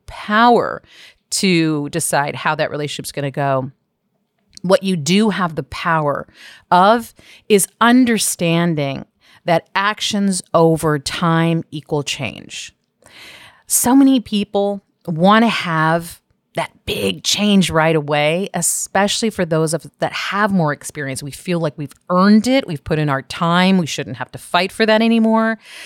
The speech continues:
But here's the thing. Any situation you get into, you're gonna have to find a way to grow together. People come with their skill sets. S-, this is beyond gender. This is beyond race. This is beyond,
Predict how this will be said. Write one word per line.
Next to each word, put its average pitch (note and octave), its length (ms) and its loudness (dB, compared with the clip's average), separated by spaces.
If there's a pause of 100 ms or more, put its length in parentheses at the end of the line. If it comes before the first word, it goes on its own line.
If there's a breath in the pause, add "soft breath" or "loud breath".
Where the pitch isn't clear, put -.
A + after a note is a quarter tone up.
(340 loud breath)
But E4 120 2
here's G#4+ 260 2
the F#4 140 2
thing. G#3+ 460 -2 (220)
Any E4+ 320 2 (320)
situation B3+ 800 0
you G3 100 0
get G3 240 2
into, F#3 640 -4
you're G#3 140 0
gonna C#4+ 240 0
have D#4+ 180 0
to E4 100 -4
find A3 260 0
a G#3+ 60 2
way G3+ 140 2
to G3 60 -4
grow F#3+ 240 0
together. G3 440 -2
People E3 320 -8
come D#3+ 480 0
with D#3 160 -2
their D#3+ 120 -4
skill F#3 340 0
sets. - 480 -4
S-, - 200 -8
this A3+ 240 -4
is C#4+ 140 -8
beyond C#3+ 480 -2
gender. G3+ 360 2
This C#3+ 200 -8
is C3+ 80 -10
beyond C3+ 420 -6
race. G3 380 0
This C#3 140 -12
is C3+ 160 -10
beyond, C#3 480 -4